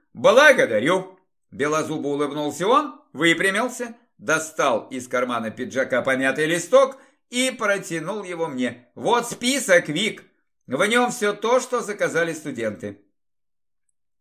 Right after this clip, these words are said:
«А цены вы обсудили?» уточнил я — пробежав глазами по неровным строчкам. Их было всего десять. Не густо, однако. «Ты меня обижаешь!»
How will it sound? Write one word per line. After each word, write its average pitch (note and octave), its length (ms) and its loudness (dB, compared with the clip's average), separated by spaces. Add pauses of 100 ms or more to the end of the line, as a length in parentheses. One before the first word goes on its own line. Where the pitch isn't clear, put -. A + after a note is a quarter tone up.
(540)
«А G3+ 200 2
цены G#3 520 2
вы G3 100 4
обсудили?» F#3+ 920 2
уточнил D3 600 -4
я — D#3 400 0 (300)
пробежав C#3+ 560 -2
глазами C#3 480 0
по D3+ 100 -8
неровным C#3 460 -4
строчкам. G#2+ 560 -10 (240)
Их E3+ 340 -2
было D3 360 -2
всего E3 320 -6
десять. B2 440 -8
Не G3 180 0
густо, G3+ 600 0
однако. D3+ 560 -4 (640)
«Ты A2 180 -6
меня A#2 380 -2
обижаешь!» B2+ 920 2